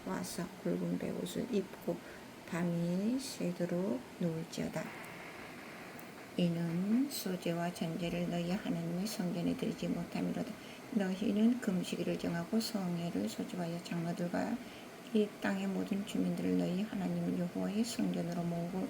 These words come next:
여호와께 부르짖을지어다. 슬프다, 그날이여. 여호와의 날이 가까웠나니, 곧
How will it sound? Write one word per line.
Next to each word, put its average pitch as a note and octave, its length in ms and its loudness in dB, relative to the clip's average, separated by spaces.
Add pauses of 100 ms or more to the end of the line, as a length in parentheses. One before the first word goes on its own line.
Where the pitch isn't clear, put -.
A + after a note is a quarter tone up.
여호와께 F3+ 560 0
부르짖을지어다. F3 880 -4 (340)
슬프다, G#3 760 -2
그날이여. - 580 2 (160)
여호와의 F3+ 460 2
날이 F3 340 0
가까웠나니, E3+ 1000 0 (360)
곧 G3+ 140 0